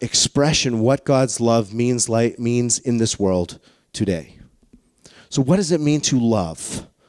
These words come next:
What does it mean to love as God loves? Well, we see it shown when Jesus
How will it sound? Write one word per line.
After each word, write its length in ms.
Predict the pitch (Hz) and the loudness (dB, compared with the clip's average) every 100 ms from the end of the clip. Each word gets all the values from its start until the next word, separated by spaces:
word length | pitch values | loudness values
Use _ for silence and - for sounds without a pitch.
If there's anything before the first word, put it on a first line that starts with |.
| _ _ _ _ | _ _ _ _
What 180 | - 156 | -4 0
does 180 | 180 165 | 2 2
it 80 | 156 | 2
mean 160 | 156 | 0
to 140 | 147 131 | 2 2
love 360 | 127 131 127 - | 4 2 0 -2
as 200 | 113 113 | -4 -2
God 560 | - 104 107 104 90 - _ _ _ _ _ | 0 0 0 -2 -4 -12 _ _ _ _ _
loves? 680 | 101 98 85 - - - - - - _ _ _ - - - _ | 0 0 0 -6 -8 -8 -12 -20 -20 _ _ _ -20 -20 -20 _
Well, 140 | 127 139 | 2 4
we 80 | |
see 240 | 143 - 170 | 4 2 2
it 80 | - | 2
shown 560 | - 165 147 123 107 | 2 4 4 2 -2
when 140 | 110 113 | -2 0
Jesus 680 | 131 147 135 131 - - | 2 2 2 2 2 0